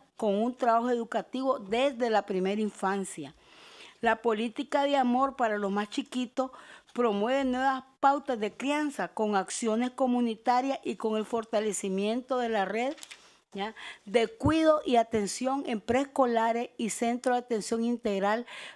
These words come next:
para los hijos con madres trabajadoras. Se desarrolla una estrategia nacional de salud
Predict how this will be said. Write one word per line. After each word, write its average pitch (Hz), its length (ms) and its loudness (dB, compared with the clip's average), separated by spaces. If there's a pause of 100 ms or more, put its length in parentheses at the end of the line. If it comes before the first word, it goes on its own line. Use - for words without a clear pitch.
(140)
para 220 240 4
los 190 300 -2
hijos 240 340 -2
con 196 240 -4
madres 180 400 -2
trabajadoras. 165 800 0 (720)
Se - 220 -2
desarrolla 240 600 2
una 302 140 2
estrategia 277 640 -2
nacional 247 640 -2
de 262 120 0
salud 214 500 -2